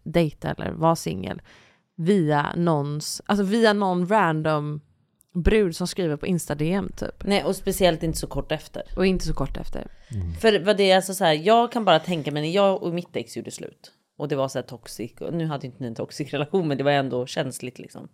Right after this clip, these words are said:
Speaker 1: Mm.
Speaker 2: Jag hade ju gått sönder om
Speaker 3: Gjorde
Speaker 2: det här
Speaker 3: det?
Speaker 2: skedde. Ja, alltså om det här skedde så snabbt efter.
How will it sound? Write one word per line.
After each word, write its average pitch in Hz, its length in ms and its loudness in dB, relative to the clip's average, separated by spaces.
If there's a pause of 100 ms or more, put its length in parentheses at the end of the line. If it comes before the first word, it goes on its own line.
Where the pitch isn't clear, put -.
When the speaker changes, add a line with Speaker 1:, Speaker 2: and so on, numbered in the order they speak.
Speaker 1:
Mm. 180 160 -14 (440)
Speaker 2:
Jag 170 180 4
hade 180 180 2
ju 151 80 -2
gått 160 240 -4
sönder 185 760 -2 (580)
om 107 80 2
Speaker 3:
Gjorde 104 120 4
Speaker 2:
det 135 40 0
här 135 80 4
Speaker 3:
det? 113 60 2
Speaker 2:
skedde. 127 640 -2
Ja, 175 340 6
alltså 185 200 0
om 170 80 -2
det 180 80 4
här 190 100 4
skedde 165 360 -2
så 143 120 -10
snabbt - 340 -10
efter. - 420 -8